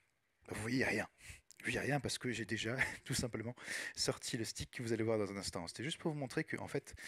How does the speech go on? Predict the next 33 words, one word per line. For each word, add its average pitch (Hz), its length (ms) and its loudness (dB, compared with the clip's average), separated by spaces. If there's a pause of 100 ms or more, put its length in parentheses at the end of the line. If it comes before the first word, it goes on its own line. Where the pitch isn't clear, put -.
(280)
il 110 160 -2
est 101 80 -4
très - 180 0
bien, 123 420 0
euh, 98 440 0
protégé. 107 440 -2 (180)
Donc 92 180 -6
au 107 40 0
niveau 123 180 -2
du 113 60 -4
transport, - 480 -6
ça - 100 -8
y 87 60 -2
a - 40 -4
pas - 100 -6
de - 60 -12
souci. - 260 -8 (1200)
Avec 120 180 -4
donc 113 160 0
cette 113 200 -6
mousse 127 340 0
épaisse - 500 0 (520)
qui - 100 -4
amortit 107 320 -4
bien 117 160 -2
les 107 80 2
chocs. - 340 -2 (560)
À 117 80 0
savoir 135 260 2
aussi 139 280 0
que, 143 220 0 (480)
eh - 80 -10
bien, 98 220 -2